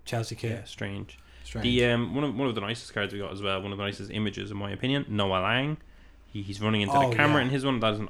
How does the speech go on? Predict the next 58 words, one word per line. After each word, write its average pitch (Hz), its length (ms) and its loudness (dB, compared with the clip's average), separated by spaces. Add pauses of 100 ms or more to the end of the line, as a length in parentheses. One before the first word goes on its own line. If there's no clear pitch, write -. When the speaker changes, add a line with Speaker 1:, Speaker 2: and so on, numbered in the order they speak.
Speaker 2:
autograph 131 460 0
number 127 180 0
two 123 120 -4
ninety-nine. 117 400 0
So - 120 -10
we 110 100 -4
have, 160 360 -2 (500)
Jason, 175 260 4
we 170 60 6
have 208 180 2
some 208 140 0
fire 202 280 2
hits. 180 440 -2
Speaker 1:
Yeah, 180 200 6
I 156 60 4
was 147 100 0
gonna 208 160 4
say 170 180 4
as 127 80 4
well. 175 340 4 (600)
Don't 156 160 0
even 143 120 4
know 143 120 4
if 131 120 -2
you, 131 200 -2 (120)
if - 200 -6
you 120 120 0
saw 180 280 0
this, 131 200 -2
if 120 100 -2
you 117 80 2
remember 143 320 0
this. 120 360 -6 (640)
Well, 123 80 -6
first 180 160 4
of - 60 -6
all, 147 140 6
I 131 80 0
wanna 135 200 2
mention 127 380 0 (100)
Amad 139 260 4
Diallo 131 360 4
has 113 120 -2
a 127 60 -2
really 123 220 0
cool 120 320 0
picture. 110 500 -6 (220)
Speaker 2:
Yeah. 107 140 -10 (140)
Speaker 1:
And 120 120 0
he's 151 160 4
supposed 151 160 4
to 135 80 -2
be - 20 0
going 135 160 2
on 123 140 2
loan 127 380 2
to - 100 -4
Feyenoord 127 760 0